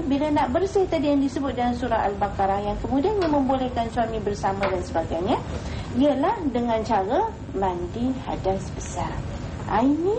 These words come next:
satu perkara yang sangat besar, yang disebut dengan jelas, ya. Jadi kita pun kena ingat, bila kata mandi hadas besar, haid termasuk dalam kategori hadas besar yang mandinya perlu diniatkan sebagai mandi wajib.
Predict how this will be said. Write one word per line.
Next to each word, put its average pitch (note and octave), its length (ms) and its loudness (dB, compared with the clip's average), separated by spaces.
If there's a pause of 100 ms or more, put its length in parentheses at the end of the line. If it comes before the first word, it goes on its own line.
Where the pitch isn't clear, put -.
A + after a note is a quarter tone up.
(120)
satu D#4+ 240 0
perkara C#4 400 2
yang F#4 160 2
sangat F#4+ 320 2
besar, F#4+ 240 2 (400)
yang D4 180 4
disebut D4+ 460 2
dengan D4+ 320 2
jelas, F4+ 320 2 (160)
ya. F#4 160 4 (400)
Jadi B3+ 320 0
kita D#4 240 0
pun F4 160 2
kena G#3+ 180 -2 (140)
ingat, F#3 200 0 (120)
bila G#3+ 160 2
kata D4 320 0
mandi C#4 400 4
hadas A#3+ 320 0
besar, B3+ 320 2 (500)
haid F#4+ 300 2
termasuk A#3+ 400 2
dalam A3 240 2
kategori G#3 400 2
hadas G3+ 320 0
besar G#3 400 2 (240)
yang A3 160 4
mandinya G#3+ 480 2
perlu G#3 400 0
diniatkan A3 800 2
sebagai G3 420 -2
mandi F#3 460 -2
wajib. D#3+ 400 -6